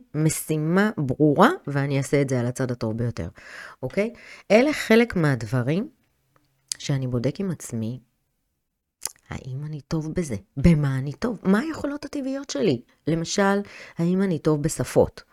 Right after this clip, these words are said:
אוקיי? האם אנגלית בא לי בקלות? אם אנגלית בא לי בקלות, אולי כדאי שאני אלמד עוד שפות, להרחיב את ה-, את היכולת הטבעית שלי, לשפר את החוזקות שלי,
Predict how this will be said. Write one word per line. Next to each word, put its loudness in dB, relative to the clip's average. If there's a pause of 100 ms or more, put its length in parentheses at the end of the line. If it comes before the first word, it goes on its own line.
(160)
אוקיי? -2 (560)
האם 0
אנגלית 4 (480)
בא 0
לי 4
בקלות? 4
אם 4
אנגלית 0
בא 2
לי 2
בקלות, 2
אולי 0
כדאי -4
שאני -2
אלמד -2 (140)
עוד 0
שפות, -2
להרחיב 2 (560)
את -2
ה-, 2 (180)
את -4
היכולת 4
הטבעית 0
שלי, 0 (280)
לשפר 4
את 0
החוזקות 0
שלי, 0